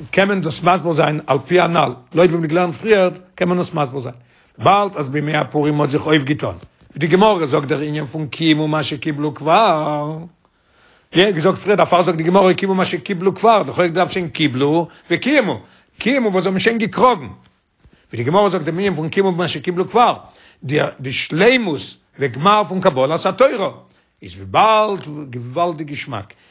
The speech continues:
איז ווי באלד די תורה איז דאך גילוי רצונו וחכמתו של הקדוש ברוך הוא. ווען דער רבי האט געגעבן די תורה אין מתן תורה, איז דאך עס געווען דער ענין פון גילוי רצונו וחכמתו של הקדוש ברוך הוא.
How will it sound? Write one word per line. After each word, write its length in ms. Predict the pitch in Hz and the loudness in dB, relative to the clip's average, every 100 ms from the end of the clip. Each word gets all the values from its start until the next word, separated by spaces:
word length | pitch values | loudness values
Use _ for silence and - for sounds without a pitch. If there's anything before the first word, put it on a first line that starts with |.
| _ - | _ -16
איז 120 | 117 | -12
ווי 100 | 127 | -6
באלד 380 | 127 220 233 190 | 2 4 4 0
די 100 | 196 | -6
תורה 400 | 190 208 208 196 | 2 4 4 2
איז 100 | 160 | -2
דאך 140 | 180 139 | -4 -6
גילוי 300 | 143 214 202 | -8 -2 0
רצונו 560 | 170 170 - 202 208 180 | 0 -2 -2 0 2 0
וחכמתו 600 | 160 151 - 196 - 165 | -6 -8 -6 -6 -6 -8
של 120 | 185 | -6
הקדוש 340 | 156 170 147 | -4 -4 -4
ברוך 320 | 110 117 110 - | -8 -10 -10 -16
הוא. 100 | 151 _ _ _ _ - | -20 _ _ _ _ -6
ווען 100 | 165 | 0
דער 160 | 180 226 | 2 2
רבי 100 | 185 | 2
האט 80 | 190 | -4
געגעבן 360 | 170 190 190 | -2 -2 -2
די 80 | 175 | -4
תורה 340 | 180 202 190 | 2 4 6
אין 100 | 190 | 4
מתן 280 | 180 175 165 | 2 0 -2
תורה, 360 | 175 190 123 95 _ _ - | 0 0 0 -6 _ _ -4
איז 60 | |
דאך 120 | - 170 | 0 0
עס 100 | 143 | 2
געווען 460 | 175 202 202 202 | 2 2 2 -2
דער 120 | 190 | -4
ענין 320 | 175 202 196 185 | -2 -2 -4 -4
פון 440 | 196 196 190 175 | 0 2 2 -2
גילוי 240 | 185 196 | 0 2
רצונו 540 | 180 180 196 190 190 170 | 0 -2 -4 -2 -2 -2
וחכמתו 520 | 175 160 190 - 180 | -4 0 -2 0 -4
של 120 | 165 | -2
הקדוש 300 | 190 - 180 | -4 -2 -4
ברוך 300 | 160 175 151 | 0 -2 -2
הוא. 120 | 123 | -12